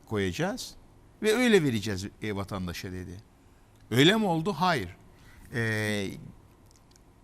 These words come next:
seçim yapılmadan önce ak Parti önerge verdi. Vermiş olduğu önergeyle dedi ki fiyatlar pahalı, yarı yarıya indirelim. Önerge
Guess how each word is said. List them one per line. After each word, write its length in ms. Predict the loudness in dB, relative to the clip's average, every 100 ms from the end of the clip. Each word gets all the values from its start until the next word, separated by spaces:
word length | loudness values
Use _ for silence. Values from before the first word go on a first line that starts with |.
| -6
seçim 380 | -2 -2 0
yapılmadan 500 | 0 0 -2 -2 -2
önce 340 | -4 -4 -6 -6 -4
ak 180 | -4
Parti 260 | -4 -6 -4
önerge 380 | -4 -4 -4 -4
verdi. 360 | -4 -10 -12 -14 -20 -20 -20 -20 -20 -8
Vermiş 360 | 0 0 0 0
olduğu 320 | 0 0 0
önergeyle 640 | 0 0 0 -2 -2 -2
dedi 220 | -2 -4 -6
ki 100 | -6
fiyatlar 480 | -4 -4 -2 -4
pahalı, 320 | 0 0 2 2
yarı 220 | 2 2
yarıya 300 | 2 2 0
indirelim. 420 | 0 -2 -6 -10 -16 -20 -20 -20 -20 -20 -20 -20 -20 -20 -8
Önerge 360 | 2 4 4 2